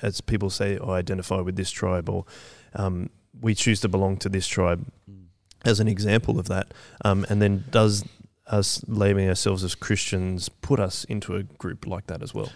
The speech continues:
Speaker 2: I think that's a really good question
Speaker 1: Mm.
Speaker 2: because we have been talking about the, the research of Ian Hussey, and Ian Hussey is talking about, uh, Western countries are very strongly individualistic, which these evangelicals have been tapping into, people
Speaker 1: Mm.
Speaker 2: making individual, uh, um,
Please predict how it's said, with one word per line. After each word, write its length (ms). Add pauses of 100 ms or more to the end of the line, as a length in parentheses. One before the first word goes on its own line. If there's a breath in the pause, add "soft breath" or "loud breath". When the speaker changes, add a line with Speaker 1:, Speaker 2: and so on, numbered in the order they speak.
(160 loud breath)
Speaker 2:
I 60
think 160
that's 180
a 40
really 180
good 160
question 380
Speaker 1:
Mm. 20
Speaker 2:
because 420
we 160
have 220
been 160
talking 500 (140)
about 440
the, 200 (160)
the 320
research 420
of 80
Ian 180
Hussey, 380 (340 loud breath)
and 120
Ian 140
Hussey 260
is 80
talking 280
about, 360 (100)
uh, 200
Western 360
countries 420
are 40
very 220
strongly 580 (240)
individualistic, 840 (300 loud breath)
which 240
these 380
evangelicals 720
have 120
been 160
tapping 320
into, 340
people 280
Speaker 1:
Mm. 40
Speaker 2:
making 300
individual, 520 (520 loud breath)
uh, 140 (260)
um, 400